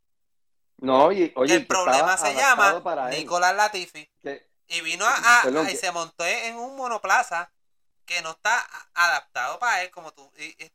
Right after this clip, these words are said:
Speaker 2: ibas a decir.
Speaker 1: Exacto.
Speaker 2: El, el fiteo que le tuvieron que hacer, lo más seguro, fue una porquería, que a lo mejor por eso es que le dolían los brazos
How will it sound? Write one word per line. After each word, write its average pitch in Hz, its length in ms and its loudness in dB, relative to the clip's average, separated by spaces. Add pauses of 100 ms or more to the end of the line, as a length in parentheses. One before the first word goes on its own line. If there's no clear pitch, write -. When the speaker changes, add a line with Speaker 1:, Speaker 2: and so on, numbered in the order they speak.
Speaker 2:
ibas 180 200 -6
a - 40 0
decir. 240 300 2
Speaker 1:
Exacto. - 220 -8 (200)
Speaker 2:
El, 165 300 -4
el 165 220 -4
fiteo 160 480 -8
que 233 140 -8
le 233 100 -6
tuvieron 220 360 -10
que 226 100 -2
hacer, 214 240 -6
lo 220 120 -6
más 170 140 -4
seguro, 214 320 -10
fue 151 180 -20
una 175 160 -4
porquería, 208 580 -10
que 208 80 -6
a 185 60 0
lo 170 80 -4
mejor 147 220 -10
por 180 160 -6
eso 175 180 -12
es - 60 -20
que 202 120 -14
le 196 100 -8
dolían 143 360 -10
los 190 140 -8
brazos 143 340 -6